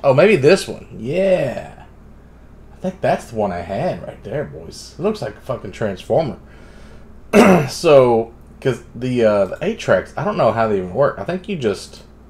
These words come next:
You put it in and it just plays track one all the way to the end. And if you take it out and you put it in another eight-track player, I think it just starts over again. But how does it rewind?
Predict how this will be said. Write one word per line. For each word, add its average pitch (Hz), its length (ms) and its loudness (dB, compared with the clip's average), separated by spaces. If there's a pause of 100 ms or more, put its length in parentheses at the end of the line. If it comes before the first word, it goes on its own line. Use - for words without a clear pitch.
(1000)
You 127 120 -8
put 170 180 4
it 143 80 2
in 151 140 4
and 117 120 2
it - 20 -6
just 113 180 -4
plays 117 640 4 (720)
track 113 320 2
one 101 480 0
all 95 100 -2
the 104 60 -4
way 107 140 2
to 98 40 0
the - 140 -2
end. 104 380 -4 (840)
And - 80 -10
if 98 80 -8
you 110 60 -8
take 131 180 0
it 117 80 2
out 127 120 2
and - 80 -4
you 110 60 -4
put 123 160 0
it 117 80 2
in 113 100 2
another 110 300 4
eight-track 113 600 -2
player, 90 300 0
I 95 40 2
think 107 180 -4
it - 20 -10
just 92 120 -10
starts - 220 -2
over 117 240 -4
again. - 280 -16
But 110 120 -12
how 127 140 -2
does 120 120 -4
it 110 60 -6
rewind? 110 580 -6